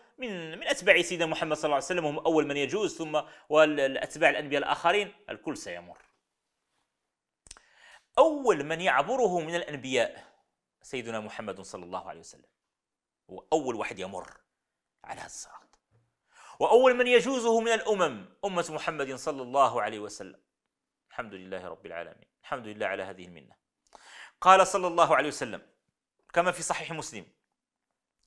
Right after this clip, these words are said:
"ويضرب الصراط بين ظهري جهنم فأكون أنا وأمتي أول من يجيز." طيب، الآن يبدأ المرور.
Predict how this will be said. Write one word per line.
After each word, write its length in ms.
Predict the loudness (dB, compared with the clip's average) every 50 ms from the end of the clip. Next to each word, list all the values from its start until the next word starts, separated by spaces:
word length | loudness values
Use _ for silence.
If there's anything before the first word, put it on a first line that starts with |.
| _ -20 -20 -20 -20 -18 -6 2
"ويضرب 460 | 4 6 6 8 8 8 8 8 6
الصراط 560 | 2 -4 -4 -2 2 6 8 8 8 8 6 2
بين 320 | -2 -2 -2 0 -2 0
ظهري 320 | 0 0 0 0 -2 -2
جهنم 580 | -2 -4 -6 -6 -6 -10 -8 -8 -8 -10 -10 -18 _ _ -20 -20 _ _
فأكون 640 | 0 2 2 2 0 -2 -4 -4 -4 -4 -2 2 4
أنا 220 | 4 6 6 6
وأمتي 640 | 6 4 4 2 -2 -6 -6 -8 -8 -8 -10 -8 -4 -4
أول 260 | -4 -2 -2 -2 -2
من 140 | -4 -8 -12
يجيز." 500 | -14 -18 -18 -20 -20 -20 -20 -20 -20 _ _ _ _ _ _ _ _ _ _ _ _ _ _ _ _ _ _ _ _ _ _ _ _ _ _ _ _ _ _ _ _ _ _ _ _ _ _ _ _ _ _ _ _ _ _ _ _ _ _ _ _ _ _ _ _ _ _ _ _ _ _ _ -16
طيب، 140 | -14 -10
الآن 340 | -4 2 4 4 4 2 -2 -12 -20 _ _ _ _ _ _ _ _ _ _ _ _ _ _ -6
يبدأ 480 | -6 -4 -4 -4 -4 -6 -6 -6 -8 -20 _ _ _ _ _ _ _ _ _ -20
المرور. 260 | -20 -20 -20 -20 -20